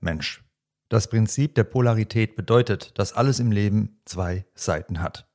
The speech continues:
Wo Licht ist, da ist bekanntlich auch Schatten. Und wo Schatten ist, da findet man immer auch etwas Licht. In dieser Episode wollen wir uns dieses Prinzip genauer anschauen, um zu verstehen,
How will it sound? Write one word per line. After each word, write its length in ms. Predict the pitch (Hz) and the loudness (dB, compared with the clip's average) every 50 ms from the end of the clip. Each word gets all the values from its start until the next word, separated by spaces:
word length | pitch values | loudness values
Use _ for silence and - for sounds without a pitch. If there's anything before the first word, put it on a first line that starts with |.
| _ _ | _ _
Wo 160 | 110 87 92 | -8 -6 0
Licht 240 | 101 131 147 123 117 | 2 2 2 2 0
ist, 340 | 135 139 131 - - - _ | 0 -2 -2 -4 -10 -8 _
da 60 | 92 | -4
ist 180 | 92 98 - - | -4 -4 -4 -6
bekanntlich 500 | 107 - - 104 92 - - 104 - - | -8 -4 -2 -4 -4 -2 -8 -8 -6 -6
auch 140 | 101 107 | -6 -6
Schatten. 320 | - - - 127 - 117 98 | -4 -2 -2 -2 0 0 0
Und 160 | 98 110 104 | 0 0 0
wo 100 | 117 120 | -2 -2
Schatten 380 | - - - 131 - 160 147 202 | -2 0 0 0 2 2 0 0
ist, 200 | 131 131 - - | -2 -2 0 -2
da 60 | 123 | -2
findet 340 | - - 147 143 143 139 110 | 0 -2 -2 -2 -2 -2 2
man 200 | 127 131 127 123 | 2 2 2 2
immer 300 | - 139 143 147 139 - | 0 0 0 2 2 2
auch 200 | 120 123 - - | 0 0 -2 -4
etwas 340 | 117 101 - 107 101 - - | -8 -6 -2 -4 -4 -4 -4
Licht. 380 | - - 82 - - - - _ _ _ _ _ _ _ | -8 -8 -8 -8 -10 -12 -20 _ _ _ _ _ _ _
In 140 | - 127 123 | 2 4 4
dieser 260 | 127 151 147 139 147 | 6 4 4 4 2
Episode 680 | 120 - - 113 95 101 101 107 113 107 113 110 101 | 0 2 0 -2 -2 0 0 0 2 2 2 2 2
wollen 240 | 87 101 120 139 156 | 4 4 4 6 4
wir 120 | 151 151 127 | 4 2 0
uns 140 | 131 120 | -2 -2
dieses 260 | - 143 147 139 131 - | -4 -4 -4 -2 -4 -2
Prinzip 440 | - 110 104 101 - - 110 107 | -2 -2 -2 -2 -2 -4 -4 -2
genauer 360 | - 107 95 90 87 90 87 - | 0 -2 0 0 -2 -2 -4 -4
anschauen, 460 | 85 80 - - 90 85 82 78 73 - _ _ | -6 -8 -4 -4 -2 -2 -2 -6 -8 -14 _ _
um 180 | - 160 160 | 4 4 4
zu 120 | 156 156 120 | 4 2 0
verstehen, 580 | - 107 - - - 95 101 113 131 147 151 | 0 -2 -2 0 -2 0 2 4 2 2 0